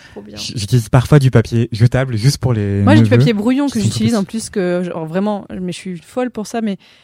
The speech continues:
Speaker 3: il y a six ans, j'étais dans un taf où toutes les semaines, on imprimait des feuilles. Vraiment pour des réunions. Mais ça m'énervait parce que à chaque fois, c'était vraiment vingt-cinq pages de stats qu'on distribuait aux gens, euh, de la
Speaker 1: Mm.
Speaker 3: ré-, la réunion. Vraiment, ils regardaient un truc, hop, et ils le jetaient.
Speaker 1: Oh, putain.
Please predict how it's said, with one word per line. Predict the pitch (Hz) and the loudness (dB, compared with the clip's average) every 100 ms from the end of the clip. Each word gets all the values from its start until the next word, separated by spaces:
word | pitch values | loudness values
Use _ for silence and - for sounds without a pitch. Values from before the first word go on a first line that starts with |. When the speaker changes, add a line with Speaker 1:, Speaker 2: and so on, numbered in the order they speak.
| _ _ | _ _
Speaker 3:
il | 202 | -2
y | |
a | 196 | -2
six | 185 - 277 226 | -2 -6 -4 -2
ans, | 196 349 | -2 -2
j'étais | - 196 233 | -8 -8 -4
dans | 214 | -4
un | 185 | -6
taf | 170 233 185 - - | -6 -8 -8 -12 -6
où | 240 | -6
toutes | - 269 233 | -6 -10 -8
les | |
semaines, | 202 - 240 | -8 -6 -4
on | 226 | -2
imprimait | 190 180 202 214 | -2 -4 -4 -4
des | 196 | -4
feuilles. | - - 196 _ _ _ _ _ _ | -8 -12 -14 _ _ _ _ _ _
Vraiment | 202 196 208 | -4 0 0
pour | 208 | 2
des | 202 | 0
réunions. | 202 214 214 208 | 2 2 2 0
Mais | 185 | -2
ça | 208 277 | -4 -2
m'énervait | 294 320 339 320 370 359 | 0 2 2 2 0 -2
parce | 269 247 | -4 -8
que | - 285 | -6 -4
à | |
chaque | 262 254 - | -4 -6 -6
fois, | 202 | -6
c'était | 285 208 233 | -4 -6 -4
vraiment | 247 202 190 196 254 - - _ | -4 -2 0 -2 -4 -10 -20 _
vingt-cinq | 180 220 233 247 233 | -2 -2 -2 -4 -6
pages | - 214 226 | -4 -4 -2
de | 185 | -4
stats | 202 - 208 | -6 -4 -6
qu'on | - 180 | -6 -10
distribuait | 185 202 - 202 196 208 | -10 -12 -12 -8 -2 -2
aux | 185 | -2
gens, | 180 202 185 | -4 -4 -4
euh, | 165 | -4
de | 165 | -4
la | - | -4
Speaker 1:
Mm. | |
Speaker 3:
ré-, | - - | -6 -8
la | 175 156 | -8 -8
réunion. | 160 175 175 208 | -6 -4 -2 -2
Vraiment, | 185 185 | -2 -2
ils | |
regardaient | 214 175 165 - - | -2 -4 -6 -10 -8
un | 208 | -8
truc, | - 220 247 - _ _ - | -2 -2 -2 -12 _ _ -6
hop, | 247 - | -6 -4
et | |
ils | 220 | -2
le | 208 | -2
jetaient. | 202 196 - - | -2 -6 -8 -18
Speaker 1:
Oh, | 208 | -20
putain. | - | -18